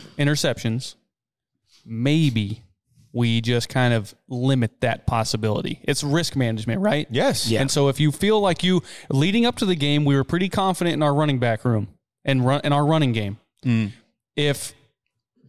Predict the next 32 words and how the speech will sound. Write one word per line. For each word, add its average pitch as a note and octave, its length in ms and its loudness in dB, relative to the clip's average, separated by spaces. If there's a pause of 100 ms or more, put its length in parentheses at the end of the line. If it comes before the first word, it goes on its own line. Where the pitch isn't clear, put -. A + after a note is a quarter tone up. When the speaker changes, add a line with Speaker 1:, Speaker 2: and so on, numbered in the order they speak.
(100)
Speaker 1:
I'm G3 240 0
Matt E3+ 220 2
Rhule, D3+ 260 4
I'm C#3 120 0
looking D3 220 2
at C#3 100 2
the A#2+ 80 0
risk D3 300 -2
management C3 480 2
side A#2 340 0
and A#2 80 0
I'm A#2 120 0
saying, B2 320 2
"Okay, D#3+ 240 0
you C#3+ 120 0
know D3+ 100 2
what? D#3 280 0 (100)
We D#3 280 2
are D#3 120 2
going D3 260 2
to A#2 240 0
have D3+ 480 -6
to C3 120 -2
focus - 800 -4
on B2 240 0
the B2 80 -2
ground." A#2 380 -2 (200)
Just D#3 200 -2
like F3 120 0
you E3+ 60 0
said, D3 260 0
Connor, A#2 300 0